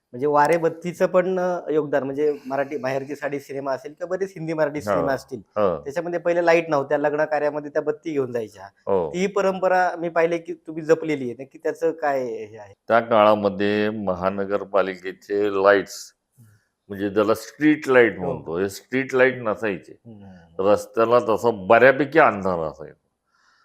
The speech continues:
Speaker 2: मग मिरवणुकीच्या अग्रभागी असलेले बँडवाले असतील,
Speaker 1: हम्म.
Speaker 2: ढोल लेझिम संघ असेल, कार्यकर्ते असतील,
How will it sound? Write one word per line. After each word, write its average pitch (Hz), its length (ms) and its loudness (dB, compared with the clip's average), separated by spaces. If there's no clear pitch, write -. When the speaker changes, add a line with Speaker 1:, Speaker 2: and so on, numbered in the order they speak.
Speaker 2:
मग 123 320 -2
मिरवणुकीच्या 123 880 4
अग्रभागी 110 460 4
असलेले 110 380 2
बँडवाले 110 580 2
असतील, 87 500 -6
Speaker 1:
हम्म. 92 800 -20
Speaker 2:
ढोल 120 260 6
लेझिम 110 340 2
संघ 95 300 -4
असेल, 90 460 -2
कार्यकर्ते 120 720 4
असतील, 92 460 -2